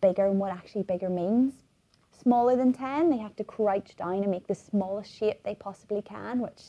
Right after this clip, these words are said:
they love the challenge of who can be the smallest. And then equal, they have to stand very still and make an equal sign with their hands, or they can do it like this or whatever way they want to.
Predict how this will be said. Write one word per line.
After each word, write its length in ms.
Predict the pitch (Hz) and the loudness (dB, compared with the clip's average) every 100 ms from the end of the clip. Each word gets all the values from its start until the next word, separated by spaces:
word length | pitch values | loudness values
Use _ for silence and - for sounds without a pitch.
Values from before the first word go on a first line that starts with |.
| _ | _
they 160 | 185 180 | -2 0
love 320 | 170 185 180 | 0 -2 -4
the 80 | 190 | -8
challenge 480 | - 175 185 190 | -8 -10 -6 -6
of 120 | 185 - | -6 -8
who 120 | 175 | -8
can 140 | 185 | -6
be 100 | 170 | -6
the 80 | 170 | -6
smallest. 640 | - 180 180 247 - _ _ _ _ _ _ - | -8 -12 -12 -14 -16 _ _ _ _ _ _ 0
And 180 | 240 220 | 2 2
then 160 | 202 - | 0 0
equal, 340 | 247 254 294 | -2 2 0
they 140 | 254 208 | 0 -6
have 200 | 202 - | -12 -16
to 60 | |
stand 520 | 202 214 190 196 202 - _ _ _ | -18 -14 -8 -6 -6 -8 _ _ _
very 240 | 208 233 | 0 2
still 480 | 262 - 196 180 185 | 0 -4 -2 0 -2
and 140 | - 190 | -2 -2
make 140 | 190 | -2
an 80 | 208 | -2
equal 300 | 180 - 196 | -2 -2 -6
sign 380 | 185 - 185 185 | -8 -10 -6 -4
with 180 | 180 - | -4 -4
their 140 | 196 | -8
hands, 500 | 185 175 165 175 - - | -8 -10 -8 -10 -12 -10
or 180 | 180 165 | -6 -6
they 140 | 170 | -6
can 160 | 170 175 | -10 -4
do 80 | 170 | -4
it 100 | 165 | -4
like 160 | - | -6
this 460 | 220 247 240 240 - | -2 -2 -2 -6 -8
or 80 | 185 | -4
whatever 240 | 196 208 | -2 -2
way 160 | 180 170 | -4 -2
they 100 | 170 | -2
want 300 | 160 - - | -4 -12 -10
to. 240 | 151 | -8